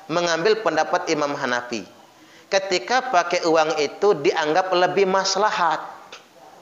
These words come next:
Mengapa dikatakan lebih maslahat? Satu, mungkin lebih mudah mendistribusikannya. Karena konteks zamannya beda. Kalau zaman dulu memang mungkin orang lebaran tuh nggak bisa makan. Mungkin sekali di zaman dahulu.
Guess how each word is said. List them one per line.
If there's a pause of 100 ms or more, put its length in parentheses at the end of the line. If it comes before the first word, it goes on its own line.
(720)
Mengapa
dikatakan
lebih
maslahat?
Satu,
mungkin
lebih
mudah
mendistribusikannya. (1200)
Karena
konteks
zamannya
beda.
Kalau
zaman
dulu
memang
mungkin
orang
lebaran
tuh
nggak
bisa
makan. (560)
Mungkin
sekali
di
zaman
dahulu.